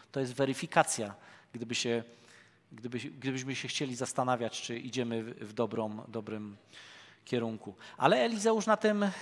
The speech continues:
nie poprzestał. E, werset szesnasty zawiera takie słowa, że powiedział do niej, pomimo że ona w ogóle tego chyba nawet nie miała na myśli, ani nie, nie, nie przewidywała, „O tej porze za rok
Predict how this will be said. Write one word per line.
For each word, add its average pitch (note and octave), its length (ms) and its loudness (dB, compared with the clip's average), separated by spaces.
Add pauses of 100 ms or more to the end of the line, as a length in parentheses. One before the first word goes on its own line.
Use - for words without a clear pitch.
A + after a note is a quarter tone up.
(120)
nie G3 120 2
poprzestał. F#3+ 640 4
E, F#2+ 60 -8 (1400)
werset D3+ 480 4
szesnasty D3+ 720 4 (1300)
zawiera B2+ 420 2
takie C3 260 0
słowa, A#2 460 -2 (560)
że A#2+ 420 0 (280)
powiedział C3+ 460 2
do B2 160 2
niej, A#2 320 -6 (100)
pomimo C#3+ 340 0
że C#3 120 2
ona C#3 200 2
w C#3 100 -4
ogóle D3 240 0
tego B2 280 -2
chyba B2+ 240 0
nawet B2 240 -2
nie B2 120 -4
miała B2+ 180 -2
na A#2+ 120 -2
myśli, B2 360 -4
ani A#2+ 260 -4
nie, B2 280 0
nie, B2 220 -4
nie B2+ 140 -6
przewidywała, B2+ 760 4 (380)
„O F#3+ 140 8
tej F3+ 240 4
porze D#3+ 360 4
za C3 180 8
rok C3 400 4